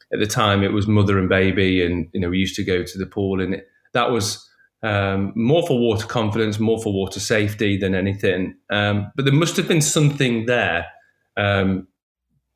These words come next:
and you, and you see it now, especially when you, when you, when you're coaching kids now, now, Paul, you, you just can see, even though that some swimmers haven't, um, necessarily learned to swim, some people have the ability to, to hold themselves in the water a little bit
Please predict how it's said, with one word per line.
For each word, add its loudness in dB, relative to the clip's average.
and 4
you, 2
and 4
you 4
see 2
it 4
now, 2
especially 0
when 2
you, 0
when 2
you, -2
when 4
you're 2
coaching 2
kids -2
now, 0
now, 0
Paul, 0
you, -2
you 4
just 0
can 2
see, 2
even 4
though 4
that -2
some 0
swimmers -2
haven't, 0
um, 2
necessarily 2
learned 2
to -2
swim, 0
some 0
people 0
have -2
the 4
ability 0
to, 0
to -2
hold 2
themselves 0
in 2
the 4
water 0
a 4
little 0
bit -2